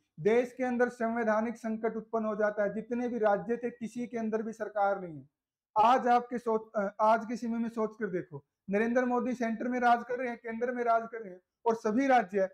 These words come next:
अगर एक सा-, एक साथ मिलकर अपना त्याग पत्र दे दे सभी राज्यों के मुख्यमंत्री,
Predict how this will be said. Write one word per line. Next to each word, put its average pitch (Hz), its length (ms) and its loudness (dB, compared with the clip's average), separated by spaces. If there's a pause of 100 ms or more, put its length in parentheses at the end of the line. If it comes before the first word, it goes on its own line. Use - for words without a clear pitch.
(180)
अगर 233 160 0
एक 254 400 0
सा-, 240 220 -6
एक 247 240 0
साथ 233 280 2
मिलकर 220 540 -2
अपना 233 280 -2
त्याग 214 400 0
पत्र 226 260 -4
दे 226 100 -6
दे 220 140 -6
सभी 214 280 -4
राज्यों 220 360 0
के 220 80 -2
मुख्यमंत्री, 190 600 -8